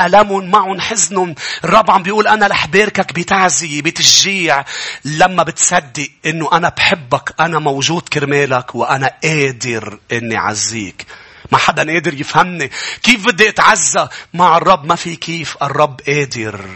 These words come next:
الرب قادر يلمسك لمسة ويعزيك يا شعب الرب. وينسيك. قال يوسف: "أنساني المشقة اللي تحملتها ببيت بيي". أنساني، أنساني.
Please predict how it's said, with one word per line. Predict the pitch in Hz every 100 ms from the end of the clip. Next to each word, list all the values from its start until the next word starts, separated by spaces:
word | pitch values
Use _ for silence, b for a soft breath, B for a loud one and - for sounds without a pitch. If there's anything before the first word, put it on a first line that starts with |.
| - - -
الرب | 113 120 131 123
قادر | 147 139 123 107 101 92 B B B
يلمسك | 131 175 170 147 156 -
لمسة | 151 139 143 - 127 107 101 _ -
ويعزيك | 127 127 113 117 - 131 120 104
يا | 101
شعب | - 98 98
الرب. | 95 92 104 - B B B
وينسيك. | 139 190 214 202 208 196 180 - 202 196 143 170
قال | 151 143
يوسف: | 147 170 - -
"أنساني | 165 160 143 180 190 175 156 147 143
المشقة | 143 139 143 - 160 - 135 113 B B B
اللي | 131 147
تحملتها | - 147 147 156 147 135
ببيت | 123 123 131
بيي". | 110 123 123 117
أنساني، | 156 165 165 160 - 170 170 170 151 139 123 117 113 135
أنساني. | 127 120 - 139 127 120 107